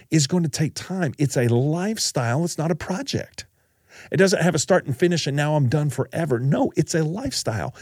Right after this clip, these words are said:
And let me show you this from the Word. Jesus in Matthew, uh, I'm sorry, Jesus in, in, in the Garden of Gethsemane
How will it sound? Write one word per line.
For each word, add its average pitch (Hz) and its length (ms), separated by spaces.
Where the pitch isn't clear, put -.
And 170 220
let 190 160
me 185 100
show 180 300
you 202 160
this 127 200
from 131 200
the 120 60
Word. 135 340
Jesus 135 680
in 110 200
Matthew, 120 520
uh, 147 120
I'm 143 140
sorry, 104 340
Jesus 123 400
in, - 180
in, 135 200
in 123 140
the 113 80
Garden 139 260
of 135 80
Gethsemane 113 580